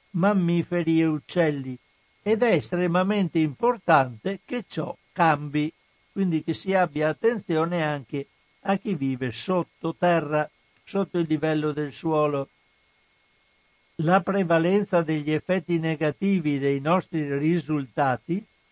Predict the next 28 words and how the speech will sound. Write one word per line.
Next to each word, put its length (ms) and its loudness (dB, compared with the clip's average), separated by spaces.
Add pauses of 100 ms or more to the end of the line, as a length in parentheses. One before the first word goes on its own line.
sottolinea 840 -2
la 180 0
necessità 880 -2
di 200 -2
rappresentare 1040 0
gli 140 -4
organismi 840 -2
del 200 -4
suolo 600 0 (400)
in 220 2
ogni 300 2
analisi 680 2
del 360 0
rischio 440 0
di 120 0
un 140 -2
pesticida 920 -2 (460)
che 180 2
ha 60 4
il 120 4
potenziale 920 0
di 160 -4
contaminare 840 2
il 160 -2
terreno, 600 -2 (440)
scrivono 680 0
i 100 0
ricercatori, 1040 -2